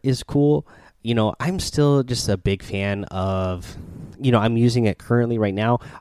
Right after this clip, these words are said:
I always like to use the umbrellas the best though, uh, but it still looks really cool. It definitely gives me the feel of, you know, it gives me that Batman feel, which I love. I mean, when I was a kid, I would,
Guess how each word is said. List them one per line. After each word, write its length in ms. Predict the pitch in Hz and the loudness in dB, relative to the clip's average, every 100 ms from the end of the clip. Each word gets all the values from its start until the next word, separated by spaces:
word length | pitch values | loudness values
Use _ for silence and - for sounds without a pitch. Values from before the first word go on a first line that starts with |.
| - | -4
I 80 | 135 | 0
always 240 | 151 139 | 2 2
like 160 | 120 - | 0 0
to 80 | 107 | 0
use 180 | 104 | 0
the 120 | 107 95 | 0 -2
umbrellas 480 | 87 92 98 95 | -2 -2 0 -2
the 80 | 92 | -2
best 380 | 87 90 92 - | -2 -2 -2 -2
though, 260 | 127 131 - _ - - - | 0 0 -2 _ -20 -20 -8
uh, 180 | 92 87 | -4 -2
but 240 | 110 170 | 0 0
it 120 | - - | -2 -6
still 360 | - 143 139 | 0 2 4
looks 300 | 123 120 - | 2 0 0
really 240 | 113 110 101 | 2 4 2
cool. 300 | - 104 101 | 2 4 2
It 100 | - _ | 0 _
definitely 340 | - 107 107 98 | -4 -2 -4 -4
gives 240 | 101 - | -4 -4
me 100 | 104 | -4
the 100 | 95 | -4
feel 420 | - 104 98 95 - | -2 0 2 0 -2
of, 580 | 90 92 90 87 - - _ _ _ | -2 0 -2 -6 -16 -20 _ _ _
you 80 | 170 | -2
know, 80 | 127 | 0
it 80 | 139 | 0
gives 180 | 139 139 | 0 0
me 120 | 143 | -2
that 200 | - 95 | -2 -8
Batman 480 | 92 92 107 113 113 | -10 -6 -4 -2 -2
feel, 300 | 143 131 90 | -2 -2 -2
which 200 | 90 107 | -2 -2
I 260 | 98 95 - | -2 -4 -6
love. 300 | 101 87 104 | -2 0 0
I 40 | |
mean, 220 | 104 104 | 0 0
when 140 | 101 98 | -2 0
I 100 | 98 | -2
was 100 | 95 | -4
a 60 | |
kid, 180 | - 92 | -4 -4
I 120 | 90 | -2
would, 240 | 95 92 | -4 -6